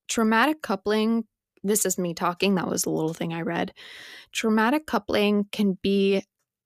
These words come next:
anything of a trigger related to some sort of traumatic experience. And one thing I did learn in school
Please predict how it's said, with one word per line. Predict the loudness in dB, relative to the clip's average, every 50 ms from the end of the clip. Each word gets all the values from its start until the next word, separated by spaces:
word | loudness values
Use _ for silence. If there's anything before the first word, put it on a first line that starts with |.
| _ _ _ _ _ _ _
anything | 0 2 2 2 2 0 0 0 0 0 2 2 2 0 0 -2 -2 -4
of | -4 -2
a | -2 -2
trigger | -2 -4 -6 -6 -2 0 0 0 0 0 0 2 2 2 0 0
related | 0 0 0 2 0 0 2 2 2 2 0 0 -2 -2
to | -2 0 0 2 2 2 2 0 0 0
some | -2 0 2 2 2
sort | 2 2 2 2 2
of | 0 0 -2
traumatic | -4 -2 0 0 2 2 0 0 -2 -4 -4 -6
experience. | -12 -8 -2 -2 -2 0 -2 -4 -4 -4 -6 -6 -6 -8 -8 -4 -2
And | 0 2 4
one | 4 4 2
thing | 2 0 0 0
I | -2 -2
did | 0 0 0 2
learn | 2 2 2 0 -2
in | -4 -2 -2
school | -2 -2 -2 -2 -2 0 0 -2 -2